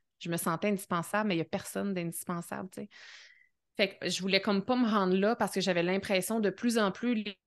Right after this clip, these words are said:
les signes étaient clairs, puis j'étais là, « Oh, on dirait que je m'en vais là. » Fait que je voulais pas aller voir mon médecin. Puis en fait, ça s'est résulté en une conversation à un moment donné que j'ai eue avec une de mes amies, euh, au téléphone. Puis comme,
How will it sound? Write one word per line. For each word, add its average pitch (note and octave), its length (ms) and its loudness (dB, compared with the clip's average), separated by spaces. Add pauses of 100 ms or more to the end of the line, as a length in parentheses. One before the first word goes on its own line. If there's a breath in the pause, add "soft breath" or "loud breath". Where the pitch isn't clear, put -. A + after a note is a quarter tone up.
(120)
les F3+ 80 2
signes G#3 220 0
étaient G3 200 2
clairs, G3 200 0
puis G3+ 140 -8
j'étais F#3 80 -2
là, « E3+ 140 -2
Oh, - 60 0
on G3 40 0
dirait E3+ 180 -4
que F#3+ 100 -2
je F3 80 -2
m'en E3+ 120 0
vais F3 100 2
là. » G#3 120 -2
Fait B3 80 -2
que G3+ 40 0
je E3 60 -6
voulais F3 160 0
pas - 80 0
aller C4+ 120 0
voir G#3+ 160 0
mon G#3 120 0
médecin. F3 360 -2
Puis G#3 160 -2
en F3 100 2
fait, A#3+ 200 0 (400 soft breath)
ça - 140 2
s'est G3+ 140 0
résulté G3+ 460 4
en B3+ 60 4
une G#3 80 2
conversation F#3 640 2
à - 20 0
un B3 40 0
moment G3 180 0
donné F3 240 0
que G#3+ 60 2
j'ai F3+ 140 2
eue G3+ 120 2
avec F3+ 220 -2
une G3+ 100 -2
de F#3+ 100 0
mes F3+ 220 -2
amies, F#3+ 360 0
euh, D#3+ 560 -4 (280)
au F#3+ 100 -2
téléphone. G#3+ 560 0
Puis - 100 -12
comme, D#3+ 600 -2